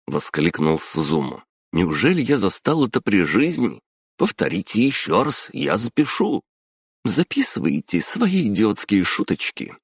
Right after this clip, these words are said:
ехидно ответила Майоко. "И отстаньте от меня хотя бы сегодня. Иначе я позвоню в медпункт, и вам вколят успокоительное". "Кагава-сан, вы слишком категорично воспринимаете слова своих коллег", — ответил я.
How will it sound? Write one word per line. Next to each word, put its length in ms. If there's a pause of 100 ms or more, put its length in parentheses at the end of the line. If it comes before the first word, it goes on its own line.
ехидно 600
ответила 520
Майоко. 640 (360)
"И 40
отстаньте 560
от 120
меня 240
хотя 300
бы 100
сегодня. 680 (320)
Иначе 340
я 80
позвоню 400
в 60
медпункт, 720
и 80
вам 240
вколят 460
успокоительное". 1120 (680)
"Кагава-сан, 920
вы 80
слишком 500
категорично 720
воспринимаете 800
слова 380
своих 400
коллег", — 640 (120)
ответил 500
я. 360